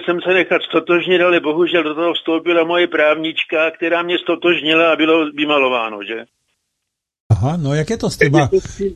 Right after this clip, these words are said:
Speaker 1: co s tím, co s tím, jak to, jak to řešit, když tam mám právníka, že jo?
Speaker 2: No tak
Speaker 1: Právníka nebrát, že jo? Asi.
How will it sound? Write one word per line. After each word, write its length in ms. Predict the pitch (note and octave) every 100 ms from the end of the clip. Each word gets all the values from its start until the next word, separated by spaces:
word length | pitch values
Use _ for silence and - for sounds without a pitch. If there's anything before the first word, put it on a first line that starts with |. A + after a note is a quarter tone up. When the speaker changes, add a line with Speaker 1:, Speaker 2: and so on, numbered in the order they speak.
| -
Speaker 1:
co 80 | F#4 -
s 60 |
tím, 260 | G3+ G3 D#3 -
co 80 | D#3+
s 100 | C#3+
tím, 120 | - F3 C#3+ D#3+
jak 80 | -
to, 60 | F#3+
jak 160 | F3 -
to 80 | F#3
řešit, 380 | E3+ F3+ - A2+ _ - -
když 120 | B2+
tam 140 | D#3+
mám 200 | D#3 D#3
právníka, 520 | C#3+ C#3+ C#3 C3+ B2 B2+ F#2+ _ -
že 100 | C3
jo? 100 | A#2 F#2 _ _ C3
Speaker 2:
No 220 | C#3+ D#3+
tak 80 | C#3+
Speaker 1:
Právníka 380 | D#3+ E3+ E3+ F3+
nebrát, 360 | E3 D#3 B2+ A2 A#2 A2+
že 60 |
jo? 140 | C#3 G#2 _
Asi. 340 | C#3 - A#2